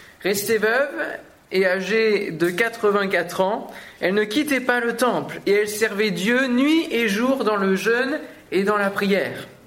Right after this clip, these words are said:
Étant survenue, elle aussi, à cette même heure, elle louait Dieu et elle parlait de Jésus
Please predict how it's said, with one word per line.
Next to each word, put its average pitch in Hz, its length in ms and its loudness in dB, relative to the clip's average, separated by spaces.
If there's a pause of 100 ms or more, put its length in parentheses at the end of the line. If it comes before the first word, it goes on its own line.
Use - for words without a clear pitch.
(440)
Étant 170 280 0
survenue, 233 920 0
elle 196 300 0
aussi, 214 500 0
à 202 100 0
cette 165 260 -4
même 208 240 0
heure, 269 400 -2 (360)
elle 180 200 0
louait 285 320 2
Dieu 220 400 2
et 220 60 2
elle 185 280 0
parlait 233 400 0
de 208 140 0
Jésus 220 560 -2